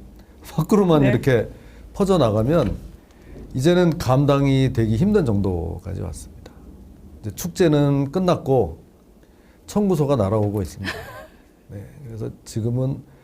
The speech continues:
Speaker 1: 어쩔 수 없이 좀 긴축을 할 수밖에 없는 상황이고요.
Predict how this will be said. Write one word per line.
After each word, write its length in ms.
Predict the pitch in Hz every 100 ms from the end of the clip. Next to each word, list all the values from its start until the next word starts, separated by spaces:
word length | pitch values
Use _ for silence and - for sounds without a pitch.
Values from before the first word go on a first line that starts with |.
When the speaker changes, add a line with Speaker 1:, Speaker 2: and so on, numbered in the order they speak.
| - - - - _ - -
Speaker 1:
어쩔 320 | 131 147 196
수 140 | 185 185
없이 560 | 117 - 160 117 90 - - - - 107
좀 240 | 117 110
긴축을 540 | - 127 - 135 131
할 100 | 131
수밖에 380 | 156 143 117 -
없는 260 | 87 92 98
상황이고요. 520 | 87 85 85 90 110